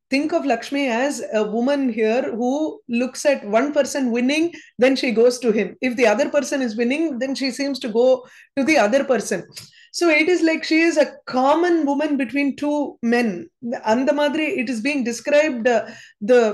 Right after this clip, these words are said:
uh, the Jayalakshmi as, uh, uh, someone who will, um, go from one person to another person. Tatha, that doesn't happen in reality. So it is an utpreksha which is gamyate.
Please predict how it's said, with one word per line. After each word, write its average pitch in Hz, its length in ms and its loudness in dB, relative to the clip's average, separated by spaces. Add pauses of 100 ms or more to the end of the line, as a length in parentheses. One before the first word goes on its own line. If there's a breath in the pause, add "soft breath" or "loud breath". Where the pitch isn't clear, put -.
(480)
uh, 220 200 2
the 220 80 2 (100)
Jayalakshmi 277 760 0
as, 214 460 -2 (260)
uh, 214 180 0 (140)
uh, 214 160 2 (420 loud breath)
someone 262 440 2
who 262 220 0
will, 240 180 -2 (380 loud breath)
um, 208 640 -2 (340)
go 294 300 4
from 233 240 0
one 233 200 2
person 269 340 -2
to 254 100 -2
another 208 320 0
person. 202 420 -6 (180)
Tatha, 262 300 0 (600)
that 240 300 2 (200)
doesn't 349 280 2
happen 311 640 -2
in 240 180 -2
reality. 208 520 0 (320 loud breath)
So 311 160 -4
it 269 120 0
is 285 80 -4
an 294 100 -2
utpreksha 262 1000 0
which 220 200 -2
is 247 180 -4
gamyate. 214 680 -2